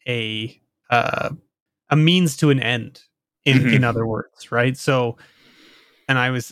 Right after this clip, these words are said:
Speaker 1: as I was talking to Mister Cabo earlier before we got started recording, I was saying, you know, I think that Dockside gets a little bit of,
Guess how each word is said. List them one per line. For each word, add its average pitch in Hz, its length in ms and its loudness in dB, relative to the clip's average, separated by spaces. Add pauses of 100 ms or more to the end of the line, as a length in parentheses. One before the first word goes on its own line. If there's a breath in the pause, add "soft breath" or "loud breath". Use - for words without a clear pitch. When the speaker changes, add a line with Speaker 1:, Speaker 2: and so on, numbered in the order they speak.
Speaker 1:
as 147 220 0
I 151 60 0
was 139 160 -2
talking 135 320 -2
to 123 80 -4
Mister 123 260 -6
Cabo 120 320 -2
earlier 117 380 0
before 127 300 -4
we 120 100 -2
got 117 160 0
started 117 280 0
recording, 120 440 -4
I 117 100 -6
was 117 140 -8
saying, 117 300 -6
you 117 60 -8
know, 110 180 -10 (380 soft breath)
I 131 80 -2
think 170 180 -6
that 151 120 -6
Dockside 135 460 -6
gets 123 200 -8
a 131 40 -12
little 123 180 -8
bit 120 120 -6
of, 113 340 -8